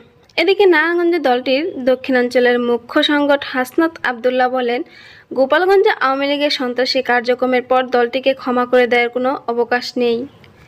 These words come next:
শনিবার কক্সবাজার ও বান্দরবনের জাতীয় নাগরিক পার্টির পথসভার কথা রয়েছে। এই মাসে জুলাই সনদ না হলে অন্তর্বর্তীকালীন সরকার ও ঐক্যমত্য কমিশন দায়ী থাকবে বলে মন্তব্য করেছেন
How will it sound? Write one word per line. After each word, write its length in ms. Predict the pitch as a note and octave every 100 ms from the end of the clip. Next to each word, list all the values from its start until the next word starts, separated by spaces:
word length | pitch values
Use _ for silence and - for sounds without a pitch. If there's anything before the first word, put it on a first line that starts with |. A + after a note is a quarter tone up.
| - - - - _ _ _ _ -
শনিবার 560 | - C4 B3+ A#3+ B3+
কক্সবাজার 560 | B3 B3 - F4 F4 G4
ও 60 | G4
বান্দরবনের 640 | C4+ B3+ B3+ B3+ B3+ A#3+
জাতীয় 340 | A#3+ A#3+ B3+
নাগরিক 360 | B3+ B3 B3 B3
পার্টির 360 | A#3+ A#3+ C#4 E4 - _
পথসভার 520 | B3+ B3+ C4+ B3+ B3
কথা 360 | A#3+ B3 B3 B3+
রয়েছে। 560 | A#3+ A#3+ A#3 B3 A#3+ C4 - - - - - - - - - - _ _ -
এই 180 | C#4 E4+
মাসে 300 | G4 G#4+ G#4
জুলাই 340 | C4+ C4 B3+
সনদ 260 | C4+ B3+ C4 C4
না 100 | B3
হলে 340 | D#4 D#4+ E4+ - -
অন্তর্বর্তীকালীন 840 | B3 A#3+ B3 A#3+ B3 B3+ B3 B3+ B3+
সরকার 500 | - B3 B3 B3+ B3 -
ও 180 | C#4 -
ঐক্যমত্য 560 | B3 B3 B3+ B3+ B3 A#3+
কমিশন 500 | B3+ B3+ B3+ B3+ A#3+
দায়ী 180 | A#3+ A#3+
থাকবে 320 | C#4+ B3+ C#4
বলে 160 | C#4+
মন্তব্য 460 | C#4+ D4 D4 D4+ D#4+
করেছেন 460 | D#4 D#4 D#4 D4